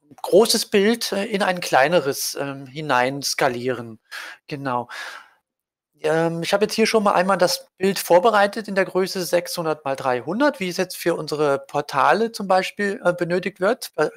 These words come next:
wie die Ti-, wie das Titelbild. Äh, das geht hier über Datei neu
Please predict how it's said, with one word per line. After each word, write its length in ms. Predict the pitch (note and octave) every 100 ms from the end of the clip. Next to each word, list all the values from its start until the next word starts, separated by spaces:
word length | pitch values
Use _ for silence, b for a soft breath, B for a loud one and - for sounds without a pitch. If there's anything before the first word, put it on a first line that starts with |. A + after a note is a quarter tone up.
| -
wie 80 |
die 100 | C#3
Ti-, 180 | C3 - -
wie 80 |
das 120 | C#3+ C#3
Titelbild. 600 | F#3+ A3 G3 G#3 G#3+ - B B B B B _
Äh, 300 | E3 F3 F3+
das 220 | F3 D#3 -
geht 160 | E3+
hier 320 | C#3+ D3 C3+
über 160 | D3 C#3
Datei 560 | C3+ C3+ C#3 B2+ C3 -
neu 520 | B2 B2+ B2+ G3 D4+